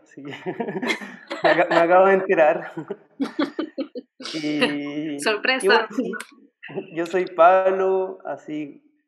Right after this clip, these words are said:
Speaker 1: como dice Leslie, soy coach en manejo de estrés. Em, podría decirse como coach de salud enfocado en manejo de estrés. Básicamente lo que hago es apoyar a la gente a, a,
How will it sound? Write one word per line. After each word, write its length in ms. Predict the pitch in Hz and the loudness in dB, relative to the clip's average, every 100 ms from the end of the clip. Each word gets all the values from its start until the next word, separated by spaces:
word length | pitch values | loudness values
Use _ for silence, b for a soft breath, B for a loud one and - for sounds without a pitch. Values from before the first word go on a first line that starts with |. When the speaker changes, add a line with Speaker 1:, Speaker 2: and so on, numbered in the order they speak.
| _ | _
Speaker 1:
como 240 | 135 135 | -8 -6
dice 260 | 139 139 147 | -6 -6 -4
Leslie, 540 | 147 151 160 156 151 | -4 -4 -8 -8 -8
soy 680 | 151 151 143 143 139 135 135 | -6 -4 -4 -4 -6 -8 -4
coach 280 | 151 151 156 | -4 -4 -6
en 60 | |
manejo 280 | 139 147 156 | -6 -6 -6
de 60 | 151 | -10
estrés. 540 | - 160 185 - - _ _ _ _ _ _ _ 123 | -6 -4 -4 -8 -18 _ _ _ _ _ _ _ -10
Em, 1120 | 127 123 123 123 123 123 120 120 120 123 120 | -8 -6 -6 -8 -10 -12 -14 -16 -18 _ -8
podría 420 | 127 135 135 139 | -6 -6 0 0
decirse 380 | 139 151 - 143 | 0 -6 -10 -8
como 240 | 131 127 | -4 -2
coach 320 | 143 151 147 - - - - | 0 0 -4 -12 -18 -20 -10
de 140 | 147 | -10
salud 500 | 143 131 139 170 170 | -6 -4 -2 -2 -2
enfocado 420 | 160 123 139 143 151 | -4 -8 -2 -2 -2
en 60 | |
manejo 300 | 143 147 147 | -4 -6 -8
de 60 | 147 | -12
estrés. 420 | - 160 175 175 - B B B B _ | -10 -6 -6 -8 -18 B B B B _
Básicamente 540 | - 135 143 139 143 147 | -10 -6 -4 -4 -4 -6
lo 120 | 143 | -4
que 120 | 143 | 4
hago 320 | 139 147 147 | 4 4 2
es 340 | 147 147 147 - | -2 -4 -4 -4
apoyar 340 | 135 135 143 | -4 0 2
a 40 | 143 | 2
la 100 | 143 | 0
gente 540 | 156 143 143 151 147 | -2 -8 -8 -6 -2
a, 460 | 139 131 127 123 - _ _ _ _ _ _ - | -2 -2 -2 -6 -8 _ _ _ _ _ _ -4
a, 440 | 131 123 120 | -2 0 -2